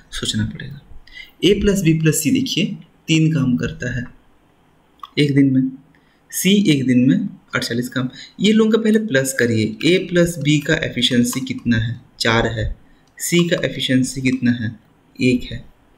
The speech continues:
मान लीजिए अभी A plus B plus C को अगर हम लोग दो से गुना कर दें,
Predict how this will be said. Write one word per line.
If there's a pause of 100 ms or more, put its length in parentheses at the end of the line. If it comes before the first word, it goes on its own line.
(400)
मान
लीजिए (240)
अभी (260)
A
plus
B (120)
plus
C
को (180)
अगर
हम
लोग
दो
से
गुना
कर
दें,